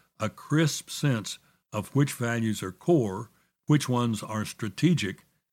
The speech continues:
and which ones are operational. When I elaborate on core values,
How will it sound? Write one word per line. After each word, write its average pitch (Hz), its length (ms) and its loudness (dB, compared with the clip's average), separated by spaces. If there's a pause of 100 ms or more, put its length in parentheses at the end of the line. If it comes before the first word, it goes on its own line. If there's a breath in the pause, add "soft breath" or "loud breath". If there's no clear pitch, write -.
(140)
and 127 160 0
which 107 260 0
ones 107 400 -2 (100)
are 113 200 -2
operational. 101 720 -2 (1160)
When 113 160 2
I 156 140 4
elaborate 113 560 0
on 104 180 0
core 107 260 0
values, 101 540 -4